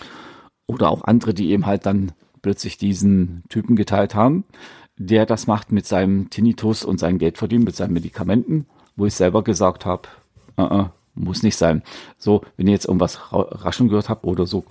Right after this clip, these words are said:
komisch z-, ge-, was Komisches gehört habt, ich hab ja gesehen, meine Unterlage ist nicht ganz oh, da muss ich dann mach-, nachher mal putzen, ne? Also die sind nicht ganz sauber, da ist was drauf gekommen. <laughs> Auf was man ja so nebenbei achtet, wa-, worauf man nie achtet.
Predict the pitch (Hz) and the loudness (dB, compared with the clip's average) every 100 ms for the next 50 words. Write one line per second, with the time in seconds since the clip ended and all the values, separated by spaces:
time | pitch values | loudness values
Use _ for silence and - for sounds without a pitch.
0 | - - 92 101 - - - - _ - | -20 -8 -2 -2 -4 -12 -16 -20 _ -20
1 | - - - - 117 - 110 110 - - | -20 -20 -14 0 0 0 -10 -6 -6 2
2 | 117 131 123 113 117 - - 92 - 95 | 2 2 0 -2 0 -4 -6 -6 -2 -2
3 | 117 104 117 - - - _ - 95 92 | 0 0 0 -6 -20 -20 _ 2 2 4
4 | 85 - _ 120 170 92 90 80 98 85 | 0 -8 _ -2 -2 -2 -2 0 0 0
5 | 95 - 92 90 - - - - - - | -2 -2 -4 -4 -8 -10 -6 -6 -6 -10
6 | - _ 113 165 151 123 92 98 98 95 | -16 _ 2 4 4 4 2 0 0 2
7 | 95 90 92 95 92 87 104 101 - 95 | 2 0 -2 2 0 0 -6 -4 0 2
8 | 101 107 98 87 87 95 - _ 101 - | 4 2 0 -4 -6 -10 -12 _ -6 -6
9 | - 147 - 202 226 143 69 - 127 - | -8 -8 -4 0 2 2 0 -4 -10 -8
10 | 147 - 87 - - - 104 95 - 156 | -8 -6 -6 -8 -4 -2 -2 -4 -2 0
11 | - - - - 104 117 104 95 92 90 | 0 -4 -8 -2 2 4 4 2 0 0
12 | 87 85 110 - 101 104 87 - 85 92 | 0 0 -2 -2 0 0 -2 -8 -6 -4
13 | 92 92 87 90 - - | -2 -2 -2 -6 -10 -20